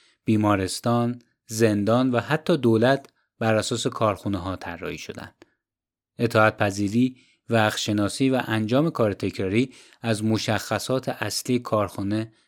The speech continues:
و این نهادها بود. جالب اینجاست که میرزا ملکم خان حدوداً صد و شصت سال پیش در اولین رسالهٔ خودش، یعنی دفتر تنظیمات، به این شباهت پی برده و می‌نویسه:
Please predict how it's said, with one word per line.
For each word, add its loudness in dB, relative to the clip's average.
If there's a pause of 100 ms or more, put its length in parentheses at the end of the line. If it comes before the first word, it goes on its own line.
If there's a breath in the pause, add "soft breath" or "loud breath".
(140 soft breath)
و -4
این -2
نهادها -8
بود. -18 (840)
جالب 6
اینجاست 2
که 0
میرزا 2
ملکم 0
خان 0 (340 loud breath)
حدوداً 4
صد -2
و 2
شصت 0
سال 0
پیش -2
در -2
اولین 0
رسالهٔ 0
خودش، -2
یعنی -2
دفتر 0
تنظیمات، -2 (380 soft breath)
به 4
این 6
شباهت -4
پی 0
برده -2
و 0
می‌نویسه: -4